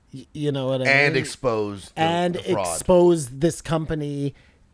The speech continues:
Speaker 1: to, you know, whatever. Maybe they go out of business and he already has his new fucking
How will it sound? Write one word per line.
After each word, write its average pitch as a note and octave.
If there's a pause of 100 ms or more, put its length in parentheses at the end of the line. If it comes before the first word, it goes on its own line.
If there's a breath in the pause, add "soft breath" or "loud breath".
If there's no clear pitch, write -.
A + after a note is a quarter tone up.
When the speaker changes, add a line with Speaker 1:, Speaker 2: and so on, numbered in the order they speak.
Speaker 1:
to, C#3+
you D#3+
know, C#3+
whatever. D3+
Maybe E3
they E3
go E3
out D#3
of B2+
business D3 (140)
and D#3
he F3
already E3+
has D3
his C3+
new D#3
fucking C#3